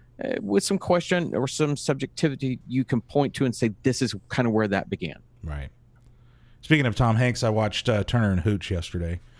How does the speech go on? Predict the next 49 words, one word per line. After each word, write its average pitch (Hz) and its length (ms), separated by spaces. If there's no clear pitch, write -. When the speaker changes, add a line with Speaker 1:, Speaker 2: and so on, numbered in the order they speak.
Speaker 1:
Well, 104 380
Speaker 2:
<laughs> 151 80
That, 392 440
that 156 220
should, - 240
<laughs> - 200
that - 220
should - 400
be, - 260
that 143 180
should 143 180
be 135 140
somewhere 113 460
on 98 160
here. 98 280
Um, 98 600
no, 190 220
I 170 140
get 160 120
what 131 140
you're 117 80
saying, 101 300
and, 110 80
and 131 200
I, 131 200
and 135 120
I 120 120
value, 127 640
and, 110 120
and 107 120
I 101 100
definitely 113 320
hear 110 380
what 110 220
you're 107 80
saying. 110 500
You 113 60
know, 113 100
but 110 120
at 107 120
some 135 240
point, 127 420
just 117 160
kinda 120 200
like 113 260
with 110 120
the 107 80
Thai 117 280
food, 95 320